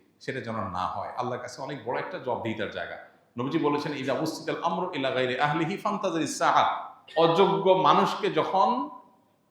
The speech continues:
কোনো জায়গায় বসানো হবে, অপাত্রে যদি মানুষ তার মতামত দেয় বা কোনো অযোগ্য মানুষকে যদি কোনো যোগ্য মানুষের চেয়ারে বসানো হয়,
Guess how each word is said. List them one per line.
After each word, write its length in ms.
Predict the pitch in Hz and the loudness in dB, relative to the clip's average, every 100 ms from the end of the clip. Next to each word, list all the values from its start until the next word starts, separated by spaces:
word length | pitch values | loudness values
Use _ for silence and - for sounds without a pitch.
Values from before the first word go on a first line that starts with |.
| _ _ | _ _
কোনো 180 | - 165 | 0 2
জায়গায় 300 | 160 147 143 | 4 4 4
বসানো 320 | 117 - 170 151 | 2 2 2 2
হবে, 280 | 123 104 110 101 - _ _ _ _ _ _ _ | 2 0 -2 -4 -16 _ _ _ _ _ _ _
অপাত্রে 520 | 127 175 175 175 165 135 147 - - - _ _ _ | 2 4 4 2 2 2 0 -10 -16 -20 _ _ _
যদি 180 | 123 123 | -2 0
মানুষ 280 | 113 143 139 - - | 0 0 -4 -10 -6
তার 140 | 117 107 | -2 -2
মতামত 460 | 110 - 139 139 - | -2 0 2 2 2
দেয় 120 | 113 | 0
বা 120 | 101 | 0
কোনো 200 | 156 220 208 | 2 2 4
অযোগ্য 380 | 165 190 196 | 6 4 4
মানুষকে 400 | 214 165 165 - | 4 4 2 -2
যদি 200 | 170 156 | 0 0
কোনো 460 | 139 139 123 127 - | 2 0 2 0 -2
যোগ্য 160 | 123 123 | -6 -4
মানুষের 320 | 127 135 139 - | -4 -4 -8 -6
চেয়ারে 220 | 120 113 | -4 -2
বসানো 340 | 104 139 143 | -4 -4 -2
হয়, 300 | 143 175 226 | 4 4 4